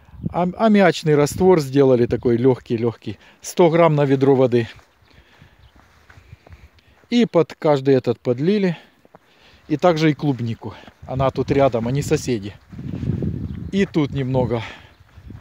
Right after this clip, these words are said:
Лук себя нормально чувствует, а вот чеснок вот слегка выделывается. Но уже вроде бы отходит. Я думаю, отойдёт. Ну и тут то же самое.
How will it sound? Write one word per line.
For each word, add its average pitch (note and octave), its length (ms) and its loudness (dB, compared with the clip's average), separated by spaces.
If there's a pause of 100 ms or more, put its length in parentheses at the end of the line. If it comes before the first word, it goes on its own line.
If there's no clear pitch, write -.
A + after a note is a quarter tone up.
(320)
Лук A3+ 380 2
себя D#3 320 0
нормально G3 500 0
чувствует, G3 580 -2
а D3+ 80 -2
вот D3+ 180 0
чеснок F#3 460 -4
вот C3+ 160 -6
слегка - 460 -6
выделывается. G#2+ 720 -4
Но D#3+ 140 -4
уже F#3 200 2
вроде F3 260 0
бы D3+ 160 0
отходит. G2 400 -10 (1040)
Я D3 140 -6
думаю, C#3+ 300 -2
отойдёт. B2 440 -4 (460)
Ну F3 180 -2
и D#3 80 2
тут A#2+ 240 -8
то A2+ 160 -8
же G#2+ 100 -12
самое. G2 360 -12